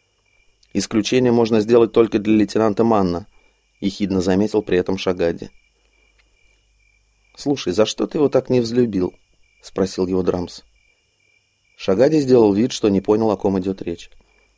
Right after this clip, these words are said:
«Кого?» спросил он. Присев на корточки возле прогоревшего костра –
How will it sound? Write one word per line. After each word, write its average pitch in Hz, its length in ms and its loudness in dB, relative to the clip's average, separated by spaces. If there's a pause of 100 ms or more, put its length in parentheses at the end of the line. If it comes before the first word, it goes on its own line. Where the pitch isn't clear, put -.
(420)
«Кого?» 131 380 4 (380)
спросил - 460 -6
он. 82 160 -8 (640)
Присев 170 320 2
на 147 100 2
корточки - 500 0
возле 107 320 2
прогоревшего 107 680 2
костра – 104 520 -2